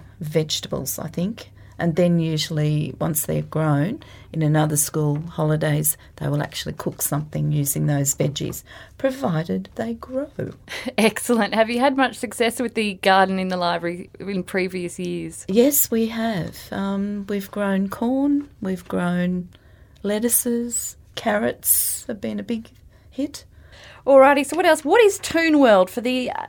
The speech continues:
Speaker 2: uninitiated, can you explain that concept to me?
Speaker 1: Yes, Toon World is a company, um, from Sydney who will be coming out and showing the kids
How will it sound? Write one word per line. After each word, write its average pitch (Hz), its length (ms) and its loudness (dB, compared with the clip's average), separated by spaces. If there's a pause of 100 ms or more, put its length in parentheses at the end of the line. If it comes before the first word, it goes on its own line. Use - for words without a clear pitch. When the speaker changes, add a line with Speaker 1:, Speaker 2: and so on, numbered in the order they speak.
(380)
Speaker 2:
uninitiated, 277 840 6
can 285 140 -4
you 302 100 4
explain 269 420 2
that - 140 0
concept 262 400 2
to 262 60 -8
me? 294 240 0 (360)
Speaker 1:
Yes, 254 340 0
Toon 262 360 2
World 233 520 0
is 202 500 0
a 196 60 -4
company, 190 760 0
um, 170 600 0 (400)
from 202 220 2
Sydney 240 480 2
who 285 160 4
will 185 220 0 (280)
be 190 100 -4
coming 185 360 0
out 175 280 0
and 175 460 0 (360)
showing 226 640 0
the 202 120 -2
kids 190 600 -2